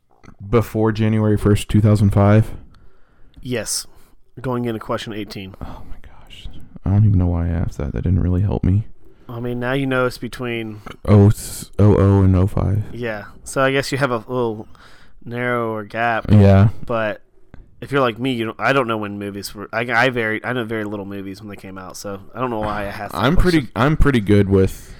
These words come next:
Speaker 1: when movies came out.
Speaker 2: Yeah.
Speaker 1: However,
Speaker 2: nice. This one might stump you again.
Speaker 1: there's a chance that I might not have seen this.
Speaker 2: There is a small chance.
Speaker 1: Wait. Is this a Disney movie?
Speaker 2: No.
Speaker 1: Dang it.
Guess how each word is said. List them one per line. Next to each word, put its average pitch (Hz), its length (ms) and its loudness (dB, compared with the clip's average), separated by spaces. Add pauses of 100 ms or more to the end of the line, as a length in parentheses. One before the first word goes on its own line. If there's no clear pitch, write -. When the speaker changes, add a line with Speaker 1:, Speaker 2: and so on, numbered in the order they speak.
(480)
Speaker 1:
when 98 200 8
movies 98 300 2
came 98 200 4
out. 92 260 2 (160)
Speaker 2:
Yeah. 135 220 2
Speaker 1:
However, 165 420 8
Speaker 2:
nice. 151 140 0 (600)
This 165 280 -6
one 185 220 -4
might 156 220 -6
stump 135 260 -12
you 127 80 -12
again. 98 320 -18 (160)
Speaker 1:
there's 135 220 2
a 151 60 0
chance 139 340 2
that 135 80 0
I 107 80 0
might 104 200 2
not 87 80 -4
have 87 160 -6
seen 95 180 0
this. - 340 -8 (300)
Speaker 2:
There 190 180 -4
is 220 120 -8
a 262 80 -14
small 185 300 -10
chance. 131 480 -16 (960)
Speaker 1:
Wait. 139 600 2 (1900)
Is 131 140 -2
this 185 120 -4
a 175 80 4
Disney 117 300 4
movie? 127 340 2 (200)
Speaker 2:
No. 120 260 2 (300)
Speaker 1:
Dang - 300 -18
it. - 40 -20